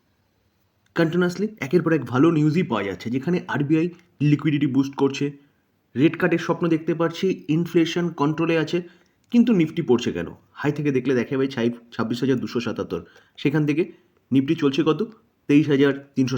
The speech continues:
সাতানব্বই, সরি, বাইশ হাজার তিনশো সাতানব্বই। তো Nifty পড়ার পিছনে কারণ হচ্ছে ট্রাম্পের ট্যারিফের থ্রেড, যেখানে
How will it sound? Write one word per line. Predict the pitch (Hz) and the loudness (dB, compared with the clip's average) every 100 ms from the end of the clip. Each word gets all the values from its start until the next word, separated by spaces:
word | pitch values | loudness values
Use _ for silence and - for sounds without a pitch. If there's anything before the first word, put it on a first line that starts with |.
| - | -4
সাতানব্বই, | 107 92 82 85 - _ _ _ _ | -4 -6 -8 -12 -16 _ _ _ _
সরি, | - 120 98 | -4 -4 0
বাইশ | 123 135 | 0 0
হাজার | 147 143 | -2 -2
তিনশো | 131 127 | -4 -4
সাতানব্বই। | 107 95 80 - - _ _ _ _ _ _ | -4 -4 -8 -12 -18 _ _ _ _ _ _
তো | 277 | 6
Nifty | 220 220 240 | 6 6 4
পড়ার | 175 190 | 4 4
পিছনে | 214 233 220 | 4 2 2
কারণ | 156 175 180 | 2 2 0
হচ্ছে | 180 220 220 | 0 -2 0
ট্রাম্পের | 135 131 135 151 156 - _ _ _ _ _ _ _ _ - | 0 0 0 -2 -2 -8 _ _ _ _ _ _ _ _ -2
ট্যারিফের | 135 123 120 120 113 - _ - | 0 0 0 -2 -2 -12 _ -6
থ্রেড, | - 101 78 - _ _ _ _ _ _ _ _ - | -2 -2 -4 -18 _ _ _ _ _ _ _ _ -2
যেখানে | 135 151 | 0 2